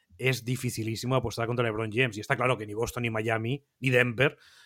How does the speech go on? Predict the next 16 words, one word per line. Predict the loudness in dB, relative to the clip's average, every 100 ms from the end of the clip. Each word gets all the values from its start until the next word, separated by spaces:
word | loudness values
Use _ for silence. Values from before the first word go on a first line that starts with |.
| _
son | 4 6
equipos | 6 4 2 4
tan | 4 6
potentes, | 2 2 2 2 6 8 6 4
eh, | 2 0
tienen | -2 -2 0
tantos | 0 2 0
recursos | 0 0 0 0 0 0 0 -4
como | -6 -2 -2
lo | -2
tenía | 0 0 0
aquel | 0 0 0
equipo | -4 -2 0
de | 2
Golden | 2 2
State. | -4 6 6 6